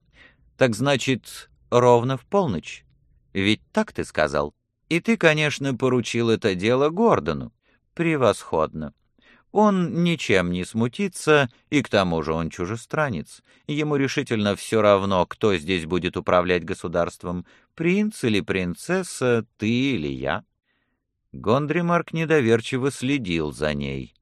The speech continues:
Что-то в её поведении казалось ему подозрительным. "Зачем ты взяла указ?" — спросил он. "Дай его сюда". "Нет, я намерена оставить его у себя,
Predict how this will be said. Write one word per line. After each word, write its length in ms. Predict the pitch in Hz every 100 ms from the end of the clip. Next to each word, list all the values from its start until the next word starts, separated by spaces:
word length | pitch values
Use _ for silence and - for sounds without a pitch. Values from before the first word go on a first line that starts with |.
| _ _ _
Что-то 440 | - - 117 113 101
в 40 |
её 320 | 87 107 110
поведении 680 | 98 98 95 87 113 120 117
казалось 600 | - 101 85 101 98 -
ему 260 | 98 98 98
подозрительным. 1200 | - 92 98 92 95 98 73 69 62 60 58 - _ _ _ _ _ _ _
"Зачем 520 | 73 95 131 160 117
ты 160 | 76 80
взяла 400 | 69 87 90 76
указ?" — 540 | 69 - 69 82 - -
спросил 540 | - - 92 - 80
он. 200 | 92 95 - _ _ _ -
"Дай 340 | 71 87 90
его 280 | 82 90 95
сюда". 440 | - 120 110 69 - _ _ _ _ _ _
"Нет, 1040 | 113 113 98 71 62 62 71 - _ _ _ _ _ -
я 260 | 90 92
намерена 500 | 87 98 127 160 185
оставить 500 | 185 - 87 73 78
его 260 | 110 117 98
у 60 | 107
себя, 600 | - 180 160 76 69